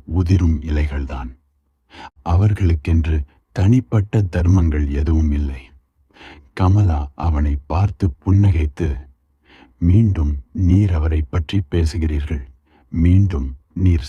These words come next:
சமணரை போல சிந்திக்கிறீர்கள்" என்றாள். சித்தார்த்தன் பதில் பேசவில்லை. அவர்கள் ஒரு காதல் விளையாட்டில் ஈடுபட்டனர்.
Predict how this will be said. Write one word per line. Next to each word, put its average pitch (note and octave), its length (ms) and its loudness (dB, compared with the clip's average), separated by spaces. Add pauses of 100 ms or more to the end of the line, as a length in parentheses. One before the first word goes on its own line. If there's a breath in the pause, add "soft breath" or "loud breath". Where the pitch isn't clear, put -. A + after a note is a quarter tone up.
சமணரை D#2+ 640 2
போல F2 300 0 (140)
சிந்திக்கிறீர்கள்" D2 760 -4 (540)
என்றாள். D#2 640 -4 (580)
சித்தார்த்தன் G2+ 720 0 (260)
பதில் G2+ 340 2
பேசவில்லை. C#2 680 -4 (1000 loud breath)
அவர்கள் B2+ 460 0
ஒரு F#2 260 0
காதல் G#2 420 0
விளையாட்டில் E2 580 -2
ஈடுபட்டனர். D#2 800 -2